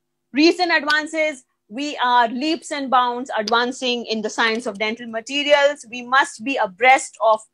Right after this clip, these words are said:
all the recent advances that are happening, not just in prosthodontics, but all the fields of dentistry. And in the science of dental materials, what do we use for, for the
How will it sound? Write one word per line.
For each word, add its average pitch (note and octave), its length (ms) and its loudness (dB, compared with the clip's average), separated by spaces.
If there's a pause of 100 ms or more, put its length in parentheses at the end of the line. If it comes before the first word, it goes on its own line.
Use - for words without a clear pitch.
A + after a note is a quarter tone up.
(100)
all D4 500 6
the C#4 140 -4
recent C#4 320 -8
advances B3 460 -4
that A3+ 140 -4
are G#3+ 120 -4
happening, C4 560 0
not A#3+ 240 0
just A#3+ 180 -6
in B3 120 -10
prosthodontics, C4+ 800 -2 (280)
but A#3+ 100 0
all C4+ 240 6
the E4 120 -4
fields D#4+ 260 -6
of C#4+ 140 0
dentistry. C4+ 680 -6 (280)
And A#3+ 120 2
in C4 80 0
the C4 100 4
science D#4 360 4
of C4 140 -2
dental C4+ 240 -2
materials, B3+ 680 -2 (440)
what C4 200 6
do D#4 80 0
we D#4+ 100 2
use D#4+ 480 0 (260)
for, C4+ 180 4 (360)
for C#4+ 440 4
the C4 280 0